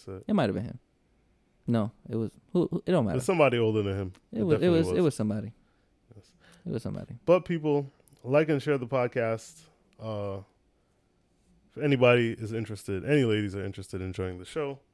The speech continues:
Speaker 1: hit us up. Y'all
Speaker 2: Yeah.
Speaker 1: bother us for every other thing. So hit
Speaker 2: Mm-hmm.
Speaker 1: us up.
Speaker 2: Yep.
Speaker 1: You know? And, uh, any final thoughts?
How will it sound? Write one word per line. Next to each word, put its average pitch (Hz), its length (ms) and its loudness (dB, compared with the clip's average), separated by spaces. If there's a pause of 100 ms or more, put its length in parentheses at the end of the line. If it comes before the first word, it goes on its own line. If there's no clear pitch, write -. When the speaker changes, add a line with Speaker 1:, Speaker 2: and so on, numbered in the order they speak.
(640)
Speaker 1:
hit 220 140 4
us 226 120 4
up. 226 240 2 (500)
Y'all 160 140 4
Speaker 2:
Yeah. 185 60 4
Speaker 1:
bother 175 300 8
us 156 100 0
for 147 100 0
every 151 240 4
other 151 180 2
thing. 107 300 -4 (220)
So - 80 -6
hit 160 80 -2
Speaker 2:
Mm-hmm. 220 240 6
Speaker 1:
us 320 80 0
up. 381 200 0 (260)
Speaker 2:
Yep. 185 240 -4 (200)
Speaker 1:
You 156 100 -4
know? 208 240 2 (760)
And, 151 360 -4
uh, 151 320 -2 (540)
any 131 160 -2
final 156 280 0
thoughts? - 380 -6